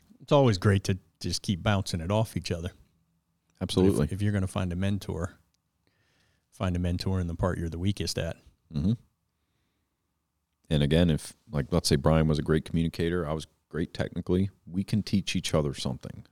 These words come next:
Speaker 2: It's not just a one-way street where I'm just always bugging Brian. You know, what can you, what kind of wisdom can you beam down on me today,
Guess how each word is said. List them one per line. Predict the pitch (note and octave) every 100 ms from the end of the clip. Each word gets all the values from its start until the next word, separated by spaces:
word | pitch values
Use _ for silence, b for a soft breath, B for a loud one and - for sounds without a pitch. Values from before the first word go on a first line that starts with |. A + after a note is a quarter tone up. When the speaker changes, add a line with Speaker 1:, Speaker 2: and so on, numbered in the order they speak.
| _
Speaker 2:
It's | - -
not | F2 -
just | F2 F2+
a |
one-way | E2 E2 E2
street | D#2 - C#2+ C#2+
where | - C2+
I'm | C#2
just | C#2+ - -
always | D2+ D#2
bugging | - - D2 C#2
Brian. | A#1 A#1+ - A2+ A2+ - _ _ _ _ _ _ _ -
You | C#2
know, | C#2
what | C#2+ -
can | -
you, | D2 C#2+ C2 C#2
what | D2
kind | - D2
of |
wisdom | C#2+ D#2 C#2+ C#2+ C#2+ C#2+ - _ _
can | - D2+
you |
beam | D2+ E2 E2 E2
down | D#2+ D#2
on | D#2 D2+
me | D2
today, | - - D#2 C#2+ -